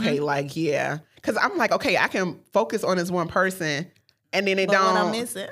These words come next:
Speaker 2: <laughs>
Speaker 1: Uh, and then when I, like, what, not even necessarily what I'm missing, like, I can focus, put all, you know how they say, "Don't put all your
Speaker 2: Your
Speaker 1: eggs
Speaker 2: eggs
Speaker 1: in
Speaker 2: in
Speaker 1: a
Speaker 2: one
Speaker 1: ba-, in one
Speaker 2: basket. Mm-hmm.
Speaker 1: basket." And I can focus on this one person and that end up on some B S. And I'm like,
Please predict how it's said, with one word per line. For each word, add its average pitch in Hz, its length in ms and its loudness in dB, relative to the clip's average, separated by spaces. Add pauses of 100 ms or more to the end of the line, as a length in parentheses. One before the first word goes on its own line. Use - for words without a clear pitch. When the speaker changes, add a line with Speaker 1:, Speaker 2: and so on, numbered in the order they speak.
Speaker 2:
<laughs> 605 120 0
Speaker 1:
Uh, - 180 0
and 202 160 4
then 214 180 2
when 214 140 2
I, 208 240 4
like, 185 240 4
what, 170 240 0
not 240 220 0
even 220 220 -2
necessarily 214 320 -2
what 190 120 2
I'm 170 160 2
missing, 208 220 0
like, 175 120 2
I - 80 0
can 185 220 -4
focus, 185 440 -2
put 240 180 -4
all, - 160 -2
you 392 80 -6
know 392 80 -2
how 247 100 0
they 185 80 2
say, 185 140 0
"Don't 170 160 0
put 180 100 -2
all 170 140 4
your 147 140 0
Speaker 2:
Your 160 160 2
Speaker 1:
eggs 202 120 2
Speaker 2:
eggs 175 60 0
Speaker 1:
in 170 80 0
Speaker 2:
in - 20 2
Speaker 1:
a - 40 0
Speaker 2:
one 190 100 2
Speaker 1:
ba-, - 180 2
in 170 120 0
one 170 160 0
Speaker 2:
basket. 170 280 2
Mm-hmm. - 0 - (200)
Speaker 1:
basket." - 20 -20 (240)
And 185 80 0
I 226 40 0
can 185 120 -4
focus 202 260 0
on 180 80 -2
this 175 120 -4
one 180 160 -2
person 190 340 0
and 165 160 0
that 190 180 2
end 175 160 0
up 175 100 0
on 160 140 -2
some 156 200 -4
B 196 260 2
S. 165 100 2
And 196 80 -2
I'm 220 80 -2
like, 143 500 -2